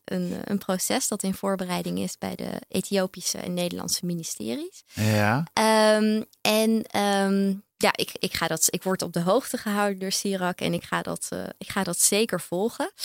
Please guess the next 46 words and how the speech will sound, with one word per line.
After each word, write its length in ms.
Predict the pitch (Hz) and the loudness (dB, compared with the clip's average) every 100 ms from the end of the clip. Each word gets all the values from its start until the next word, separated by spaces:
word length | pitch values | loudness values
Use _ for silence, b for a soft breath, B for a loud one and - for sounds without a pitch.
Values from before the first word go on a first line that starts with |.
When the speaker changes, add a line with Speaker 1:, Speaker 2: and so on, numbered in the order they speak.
| B | B
Speaker 2:
Ja. 360 | 104 101 107 139 | 2 4 4 2
Speaker 1:
En, 200 | 185 180 | 0 2
Speaker 2:
Maar 100 | 143 | 4
heeft 140 | 156 | 6
Speaker 1:
eh, 60 | 160 | 6
Speaker 2:
hij 100 | 175 | 6
daar 100 | 175 | 6
ook 100 | 165 | 4
wat 120 | 160 | 4
Speaker 1:
ja. 60 | 165 | 4
Speaker 2:
over 160 | 165 143 | 4 2
verteld? 360 | 156 156 156 | 2 2 4
Eh, 100 | 147 | 6
hoe, 320 | 151 156 151 | 8 8 8
hoe 120 | 156 143 | 6 6
gaat 260 | 185 180 | 4 6
zoiets? 380 | - 87 82 - | 4 4 0 2
Hoe, 260 | 139 131 107 | 2 2 2
je 100 | 135 | 4
wilt 180 | 147 139 | 4 2
zo'n 160 | 147 | 0
kroon 240 | - 156 147 | 2 2 2
terugbrengen. 500 | 139 117 92 90 98 | 2 0 0 0 2
Hij 100 | 113 | 2
neemt 200 | 131 - | 2 2
contact 440 | 131 - 135 - | 0 2 2 2
op 100 | 127 | 0
met 180 | 117 - | 2 0
de 80 | - | 0
Ethiopische 680 | 117 - 117 110 95 87 | 0 2 2 2 0 0
regering. 440 | 98 101 127 151 156 | 0 0 2 2 4
Hoe 220 | 151 156 | 4 4
werkt 220 | 170 139 | 2 2
dat? 80 | 196 | 4
Speaker 1:
Nou, 180 | 208 185 | 6 6
dat 140 | 220 | 2
heeft 300 | 240 247 - | 4 2 2
Arthur 260 | - 196 185 | 0 0 -2
Brandt 340 | 160 170 175 | 0 2 2
eigenlijk, 540 | - 165 - 170 180 - | 2 0 -2 -4 -4 -2
eh, 100 | 180 | 2
die 140 | 214 | 4
heeft 200 | 202 190 | 4 2
die 100 | 185 | -2
contacten, 680 | 180 175 175 - - 165 - | -2 -4 -4 -6 -8 -6 -6
eh, 180 | - | -6